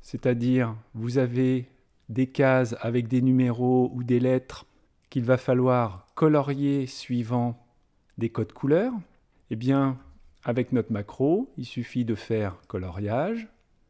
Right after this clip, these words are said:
Les numéros qui contiennent les couleurs sont ici, OK. Et la plage à colorier, il s'agit des mille six cents cellules qui sont à gauche,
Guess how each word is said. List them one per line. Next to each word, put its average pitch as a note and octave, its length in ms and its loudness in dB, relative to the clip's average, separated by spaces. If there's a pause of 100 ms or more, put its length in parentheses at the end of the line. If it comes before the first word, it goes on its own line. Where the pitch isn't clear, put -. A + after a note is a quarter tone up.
(200)
Les C3+ 100 4
numéros C#3 500 4
qui - 160 -18
contiennent A#2 400 -2
les A#2 80 -2
couleurs A2+ 500 0
sont - 280 -12
ici, E3 440 -8 (360)
OK. - 260 -12
Et F3 260 -4 (680)
la C#3 240 4
plage C3 520 2 (120)
à C3+ 100 -4
colorier, G#2+ 760 -2 (520)
il A#2+ 100 -10
s'agit A2 600 -4 (400)
des A2 100 -2
mille C#3 240 2
six - 200 -14
cents B2 200 -4
cellules A#2 500 -2 (600)
qui A#3 100 -12
sont E3 180 -4
à C3 60 0
gauche, - 400 -10